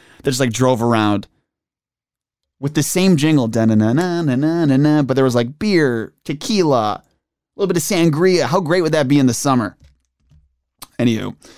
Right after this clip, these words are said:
uh, this will definitely upset you if you have a cat. There is a scientific institute that has classified domestic cats as an invasive,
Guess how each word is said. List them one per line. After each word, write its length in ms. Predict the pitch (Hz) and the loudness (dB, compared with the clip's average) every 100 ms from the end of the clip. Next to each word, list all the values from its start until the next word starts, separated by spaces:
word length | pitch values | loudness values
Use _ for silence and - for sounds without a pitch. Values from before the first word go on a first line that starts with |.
| - _ - | -20 _ -2
uh, 380 | 117 110 107 - _ _ _ | 0 0 -2 -6 _ _ _
this 220 | 156 269 | -2 0
will 100 | 330 | 0
definitely 520 | 175 165 175 165 147 | 0 0 0 2 2
upset 340 | 131 - 135 117 | 0 0 -2 -2
you 260 | 110 104 - | -2 -4 -4
if 120 | 123 | 0
you 120 | 131 | 2
have 240 | 123 123 113 | 2 -2 -4
a 60 | |
cat. 440 | - - 110 - - _ _ _ _ _ _ | -8 -8 -8 -10 -16 _ _ _ _ _ _
There 140 | 151 | -2
is 100 | 156 | 0
a 80 | 139 | 0
scientific 680 | 131 - 214 220 202 190 139 | 0 0 0 0 -2 -2 -2
institute 600 | 147 151 156 135 147 151 - | -2 -2 -2 -2 0 0 -2
that 200 | 135 127 | -2 0
has 340 | 123 123 120 | 2 2 0
classified 600 | - 139 147 151 139 135 131 | -2 -2 -2 -2 -2 0 2
domestic 600 | 123 123 143 147 160 - | 2 4 2 -2 -6 -4
cats 460 | - 127 110 - - - _ _ - | -4 -2 -4 -8 -18 -20 _ _ -4
as 220 | 143 135 | -2 0
an 280 | 143 151 147 | 0 2 2
invasive, 720 | 147 123 127 165 202 247 214 | 2 0 0 0 0 -2 -2